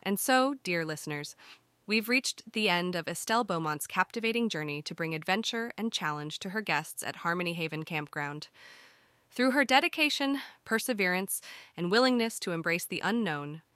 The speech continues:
she successfully introduced a rock climbing wall that transformed her campground into an even more inviting and vibrant destination for outdoor enthusiasts. What we can take away from this inspiring tale is the importance of continuously seeking ways to innovate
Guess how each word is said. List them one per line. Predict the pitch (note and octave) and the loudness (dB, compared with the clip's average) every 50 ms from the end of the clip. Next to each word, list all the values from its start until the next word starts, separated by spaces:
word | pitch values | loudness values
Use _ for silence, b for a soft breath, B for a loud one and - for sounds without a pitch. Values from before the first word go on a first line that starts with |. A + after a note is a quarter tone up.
| _ _ _ _ _ _ | _ _ _ _ _ _
she | - - - A#3+ | -10 -4 -2 -2
successfully | G3+ - B3+ - - - - C4+ D4 - - D#4+ D4+ D4+ D4 | 0 0 -2 -4 -4 0 0 0 0 0 -6 -4 -4 -4 -2
introduced | - A3+ A3 A3+ G#3 G3 F#3+ F3 - - | -2 -4 -4 -4 -4 -4 -6 -6 -4 -6
a | F3+ | -4
rock | E3+ F3 E3+ F#3 - | 0 0 0 0 -2
climbing | - G3+ F#3 F3+ F3 E3+ E3+ E3 | -4 -6 -4 -4 -4 -6 -6 -6
wall | D#3+ D#3 D3+ D3 D3+ | -6 -6 -6 -8 -8
that | D#3+ F3 D3+ | -10 -10 -10
transformed | - - G3+ F3+ F#3 - - - G#3+ G#3+ A3+ A3 | -8 -6 -6 -6 -6 -6 -6 -4 -4 -4 -2 -4
her | A#3+ A#3+ | -6 -8
campground | - - G3 E3+ E3+ - - E3 D#3+ D#3+ E3 - | -6 -6 -6 -6 -6 -6 -8 -6 -6 -6 -8 -8
into | - F#3 F3+ F#3+ F#3 | -8 -8 -6 -4 -4
an | F3+ F3 - | -6 -6 -4
even | - A#3+ C4+ C4 D#4 D4+ | -4 -4 -4 -2 0 0
more | C#4+ C4 B3+ B3+ B3+ | 0 0 0 0 0
inviting | B3 A#3 G#3+ G3 F#3 F#3 F#3+ G3 F#3 | -2 0 0 0 0 -2 -4 -4 -4
and | - F#3 F3+ | -6 -6 -4
vibrant | E3 F#3 F#3 G3 G#3+ G#3+ A3 G#3+ F#3+ | 2 4 4 4 4 2 0 -4 -4
destination | - F#3+ F#3 - - G3 F#3 E3 D#3+ - D#3+ D#3 D#3 | -4 -6 -6 -6 -6 -6 -4 -4 -4 -6 -6 -8 -10
for | D#3 - F#3 | -8 -8 -2
outdoor | - E3+ E3+ - - F3 E3 E3 | 0 0 -2 -2 -4 -6 -6 -6
enthusiasts. | E3+ - E3+ D#3+ D#3 - C#3 G#2+ - F3 - - - - - b b b b b b b b b b b b b b | -6 -6 -8 -8 -8 -8 -10 -10 -10 -12 -14 -14 -14 -16 -16 b b b b b b b b b b b b b b
What | - G3+ A3 F#3+ | -2 -2 -2 0
we | A3 A3+ | 0 -2
can | - - A#3 A3+ A#3+ B3 | -2 0 0 2 2 0
take | - B3 A3+ - | 0 -2 -4 -2
away | A3+ G#3 G3+ G#3 G#3+ | -2 -2 0 0 0
from | - G#3 F#3+ F3+ | -2 -4 -6 -6
this | F3+ - - | -6 -6 -6
inspiring | F#3 F#3 - - F#3 F3 F3 F3+ F3+ F#3 | -8 -6 -4 -2 -2 -2 0 -2 -4 -4
tale | F#3 - F#3+ F3+ F3+ | -6 -6 -6 -4 -4
is | F3 F3 | -6 -6
the | - F#3+ F#3 | -6 -6 -6
importance | F#3 F#3 - - G#3 G3 - G3+ F#3+ F#3 - | -6 -6 -6 -6 -6 -4 -4 -4 -8 -8 -10
of | - - F3+ - | -10 -10 -10 -10
continuously | - G3+ G3 F#3 - - A#3+ A#3 A#3+ A#3+ A#3+ A3+ - - A3 | -8 -8 -6 -6 -4 -4 -2 -2 -2 -2 -2 -4 -6 -6 -6
seeking | G3 - - F#3+ E3+ - F#3+ F#3 F3 | -8 -8 -8 -10 -8 -8 -6 -6 -4
ways | E3+ E3+ E3+ F3 - | -4 -4 -4 -4 -6
to | - - - | -10 -8 -6
innovate | F3+ F#3+ F#3 F3 F3 D#3+ E3 - - - | -4 -4 -4 -4 -4 -6 -6 -6 -10 -16